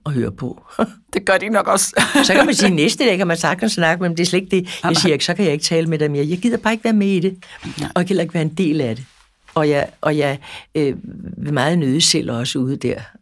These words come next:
Speaker 1: hvor jeg roder rundt og har ondt i hovedet og, og vrøvler, og ikke kan tænke klart, og ikke kan køre hjem og sådan noget.
Speaker 2: Hvad er din ventil?
Speaker 1: Hvordan mener du ventil?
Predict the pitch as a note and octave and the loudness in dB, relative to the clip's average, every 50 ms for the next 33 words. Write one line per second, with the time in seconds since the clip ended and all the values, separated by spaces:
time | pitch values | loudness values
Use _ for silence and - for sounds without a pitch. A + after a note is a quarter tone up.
0 | _ _ _ _ _ - C3+ - - D3 C#3 B2+ - - C3+ C3+ C3 - C3 B2+ | _ _ _ _ _ -20 -18 -16 -12 -8 -6 -6 -4 -4 -6 -6 -6 -4 -4 -2
1 | B2+ A2+ A#2 A2+ - - D3 B2+ - - - A3 - C#3 C3 B2 A#2 A2+ A#2+ B2+ | -2 -2 -2 -4 -4 -6 -6 -4 -2 -2 -2 -4 -4 -4 -4 -2 -2 -2 -2 -2
2 | B2+ B2 A2+ G#2+ G#2 - - - - - - - - - - _ _ - C3+ A#2+ | -2 -4 -4 -6 -8 -12 -16 -18 -18 -16 -18 -18 -20 -20 -20 _ _ -8 -6 -6
3 | A#2 A2+ A2 G#2 G2 G2+ A2 A#2 B2+ C3+ - - - A2+ A#2+ - - - - B2 | -4 -2 0 0 0 0 -2 -4 -4 -6 -6 -6 -8 -8 -8 -8 -10 -8 -8 -8
4 | B2 - - - - - - C3+ A#2+ A2+ A#2 - - A#2+ G#2+ - - A#2+ A#2 B2 | -8 -8 -10 -12 -8 -6 -4 -2 -2 -4 -4 -6 -6 -6 -4 -4 -6 -6 -4 -4
5 | A#2 A2+ - - - A#2+ - - B2+ A#2+ A#2+ B2 B2 A#2 G#2+ G2 - - - - | -4 -6 -6 -8 -10 -10 -6 -4 -4 -2 -2 -2 -2 -2 -2 -4 -4 -8 -10 -12
6 | - - - - - - - - - - - _ _ _ _ - F#3 F3+ F3+ F#3 | -12 -14 -14 -14 -12 -10 -10 -12 -12 -16 -18 _ _ _ _ -2 -2 -2 0 0
7 | F#3 F3 D#3 D#3+ D#3 C#3+ - - F3+ - - C#3+ - _ _ _ _ _ _ _ | -2 -4 -4 -4 -4 -4 -6 -6 -6 -8 -12 -16 -18 _ _ _ _ _ _ _
8 | _ - - - _ _ _ _ _ _ _ _ _ _ _ _ _ _ _ _ | _ -20 -20 -20 _ _ _ _ _ _ _ _ _ _ _ _ _ _ _ _
9 | _ _ - C3 B2+ C3 C#3 D#3 D#3+ D3 - - D3+ - D3+ D3 D3+ C#3+ C#3+ - | _ _ -6 -4 -2 -2 -2 -2 -2 -2 -4 -6 -6 -6 -6 -4 -4 -4 -4 -4
10 | - C3+ - - | -4 -4 -6 -8